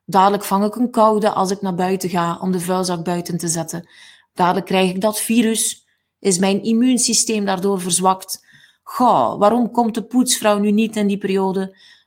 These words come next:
Waarom kon zij dat nu niet buiten gezet hebben? Kon mevrouw dat niet gedaan hebben? Oh, dadelijk moet ik nog, eh, de vloer gaan dweilen, omdat ik alles vuil maak door naar buiten gelopen te hebben." Dus dat is de eerste manier.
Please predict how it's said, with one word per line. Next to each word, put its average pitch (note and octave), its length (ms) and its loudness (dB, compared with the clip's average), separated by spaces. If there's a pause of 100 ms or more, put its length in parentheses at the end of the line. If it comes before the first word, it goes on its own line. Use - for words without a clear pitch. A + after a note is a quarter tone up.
Waarom A3+ 280 2
kon A#3 200 2
zij G3 180 4
dat G3+ 120 2
nu G3+ 100 2
niet G3 160 0
buiten F#3+ 320 -2
gezet F3+ 300 -2
hebben? F3+ 300 -4 (340)
Kon B3+ 220 2
mevrouw F#3+ 400 0
dat F#3 140 -2
niet F#3 160 -2
gedaan F3 420 -2
hebben? F3 380 -4 (440)
Oh, F#3 500 0
dadelijk F#3+ 320 0
moet G3+ 200 0
ik G#3 120 -6
nog, G3+ 240 0
eh, G3 160 2
de G3+ 120 0
vloer G#3+ 280 2
gaan G3 240 2
dweilen, F#3+ 520 0 (360)
omdat F#3 200 -4
ik F#3+ 120 -4
alles G#3+ 320 4
vuil G3 280 2
maak F#3 360 -2
door G3 160 -2
naar F#3+ 160 -4
buiten F#3 320 -4
gelopen F3+ 320 -4
te F3 80 -10
hebben." F3 360 -8 (320)
Dus F#3 140 -2
dat C4 100 6
is B3+ 60 2
de C#4 140 -2
eerste C#4+ 400 -2
manier. G#3+ 460 -2